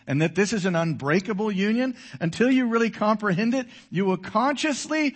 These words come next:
or subconsciously work towards that union. There is nothing to work for,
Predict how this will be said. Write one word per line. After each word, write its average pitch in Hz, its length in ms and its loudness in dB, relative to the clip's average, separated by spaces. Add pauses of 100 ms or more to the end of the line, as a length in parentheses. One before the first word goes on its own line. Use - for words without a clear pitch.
(160)
or 185 200 0
subconsciously 170 1300 0 (120)
work 208 540 4 (320)
towards 214 320 2
that 190 240 2
union. 147 420 0 (1000)
There 185 180 4
is 165 160 2
nothing 302 600 6
to 311 80 2
work 311 300 6
for, 190 400 2